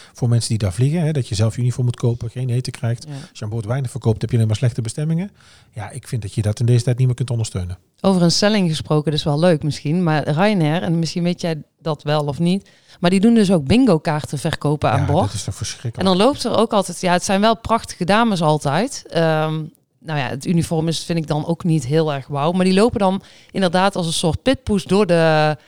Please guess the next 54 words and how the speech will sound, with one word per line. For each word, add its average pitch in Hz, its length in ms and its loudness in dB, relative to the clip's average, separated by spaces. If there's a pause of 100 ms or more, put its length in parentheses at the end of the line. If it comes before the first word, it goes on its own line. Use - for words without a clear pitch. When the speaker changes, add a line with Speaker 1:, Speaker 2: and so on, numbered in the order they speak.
(320)
Speaker 2:
door 185 180 0
de 175 80 2
gangen 226 340 2
heen 220 240 2
met 196 160 0
zo 180 160 0
van 175 140 -2
die 165 100 0
bingo-kaartjes. 196 1120 0
Speaker 1:
Ja, - 0 -
dat - 160 -20
is - 60 -20
toch - 0 -
Speaker 2:
En - 20 -20
dan 110 80 -14
Speaker 1:
verschrikkelijk. 208 420 -2
Speaker 2:
komt 240 160 2
er 226 80 -2
zo'n 190 200 0
reclame 226 580 2
ook 220 160 2
nog 185 200 0
bij 208 320 2
waar 190 200 2
je 180 80 2
nooit 226 340 4
hoort. 180 280 0
Want 196 140 -4
dan 170 280 -4 (160)
altijd 196 260 -2
door 196 100 0
die 170 100 -2
speakers 196 280 -2
hoor 170 100 2
je. 151 2000 4 (720)
Dus 151 140 -10
dat 156 120 -6
hoort 175 280 -2
ook 180 180 0
weer, 143 280 -2
eh, 131 180 -6
maar 202 160 0
dat 240 100 4
is 247 100 0
ook 269 160 0
een, 226 160 2
eh, 175 180 2
maar 220 220 0
dat 254 100 0
wordt 277 180 2
wel 311 180 4
verkocht, 220 460 0
hè? 165 80 0
Speaker 1:
Ja, 285 120 -2